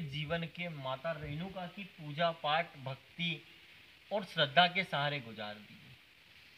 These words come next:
सात वर्षों में सोच लीजिए मित्रों कि एक सरकार बदल जाती है पाँच वर्षों में,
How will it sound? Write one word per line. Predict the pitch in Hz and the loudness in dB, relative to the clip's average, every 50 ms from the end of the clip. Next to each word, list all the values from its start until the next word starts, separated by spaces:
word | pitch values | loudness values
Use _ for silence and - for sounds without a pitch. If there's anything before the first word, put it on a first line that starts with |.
| - - - - - - - - - - | -20 -20 -20 -20 -20 -20 -20 -16 -6 0
सात | 185 180 202 233 226 - | 4 6 6 6 6 4
वर्षों | 226 208 214 208 208 - 240 | 0 0 0 0 0 -2 -4
में | 240 240 240 | -2 -2 -2
सोच | - - 220 220 226 226 214 | -2 -2 -2 -4 -2 -2 -2
लीजिए | 208 208 214 208 180 185 208 214 214 180 160 - - - - - - - - - - - - - - | 0 0 0 0 0 2 2 2 2 0 -2 -12 -16 -18 -20 -20 -20 -20 -20 -20 -20 -20 -16 -8 -4
मित्रों | 156 160 - - 196 214 226 240 240 233 - - - - - - - - - - - - - | -4 -4 -2 0 2 2 2 2 2 -2 -12 -18 -20 -20 -20 -20 -20 -20 -20 -20 -16 -8 -2
कि | 196 196 | 4 4
एक | 214 220 - | 4 4 2
सरकार | - - 180 160 151 - 175 180 190 190 | 4 4 4 4 6 8 10 10 10 10
बदल | 175 180 165 185 190 | 8 6 6 6 6
जाती | 185 185 180 180 208 202 | 8 6 6 6 2 -2
है | 202 | -2
पाँच | - - 160 160 165 156 | 2 4 4 4 4 2
वर्षों | 156 147 143 131 - - 135 | 2 0 0 0 0 -2 -2
में, | 117 113 104 | -2 -4 -6